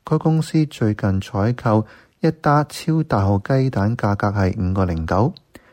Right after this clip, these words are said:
比年初貴一個三。研究機構 Erner Berry 數據真係顯示，十二月美國中西部大號雞蛋嘅批發價格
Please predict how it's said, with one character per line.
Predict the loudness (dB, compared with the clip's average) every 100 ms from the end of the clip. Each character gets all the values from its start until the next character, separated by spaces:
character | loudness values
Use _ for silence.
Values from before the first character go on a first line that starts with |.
| _ _
比 | 0 2
年 | 2 -2
初 | -2 0
貴 | 0 0 0
一 | 0
個 | 0 -2
三。 | 0 0 0 -6 _ _
研 | 0 0 0
究 | 0 0
機 | 0 0
構 | 0 0 0 -2 -14 _ _
Erner | 2 4 4 4 2
Berry | 2 2 0 -2
數 | 0 0
據 | 2 0
真 | 2 0
係 | 0
顯 | -2
示， | 0 0 -2 _ -20 _
十 | -10 -2
二 | 0
月 | 2 4 2 0 -14 _
美 | 0 2
國 | 2 -2 -2
中 | 0 0
西 | 0 0 0
部 | 2 2 2 0 _ _ -2
大 | 0 2
號 | 2 2 2 0
雞 | 0 0
蛋 | -2 -2 0
嘅 | 0 0
批 | 0 -2
發 | -2
價 | -2 -2
格 | 0 0